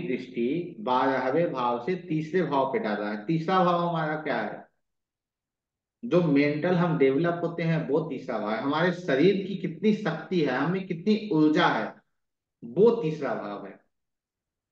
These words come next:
अब जहां मारक स्थान, मारक स्थान अर्थात जैसे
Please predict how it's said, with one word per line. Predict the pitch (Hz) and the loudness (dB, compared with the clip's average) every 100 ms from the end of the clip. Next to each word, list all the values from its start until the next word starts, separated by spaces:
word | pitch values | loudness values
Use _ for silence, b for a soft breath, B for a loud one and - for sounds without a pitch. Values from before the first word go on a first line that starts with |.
| _ _ _ 135 | _ _ _ -2
अब | 160 156 | 0 0
जहां | 135 165 180 139 | 0 0 -2 2
मारक | 131 151 - 151 | 2 4 2 0
स्थान, | - 123 107 | -4 -6 -4
मारक | 117 135 156 151 | -2 -2 -2 -4
स्थान | 135 - 147 147 139 | -8 -8 -6 -6 -8
अर्थात | 143 147 151 - _ _ _ _ _ _ _ _ - | -4 -4 -6 -12 _ _ _ _ _ _ _ _ -4
जैसे | 135 170 175 - | 0 2 0 -2